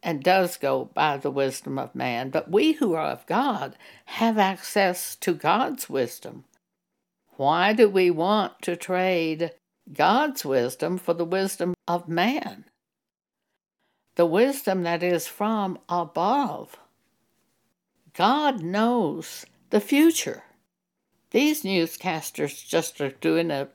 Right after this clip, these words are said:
entertainment broadcast. It may seem to be important, but when you stop and analyze what you're watching,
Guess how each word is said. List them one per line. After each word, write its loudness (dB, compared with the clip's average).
entertainment -2
broadcast. -4
It 6
may 4
seem 4
to -2
be 0
important, -4
but 2
when 2
you 4
stop -2
and -4
analyze -2
what 0
you're -2
watching, -6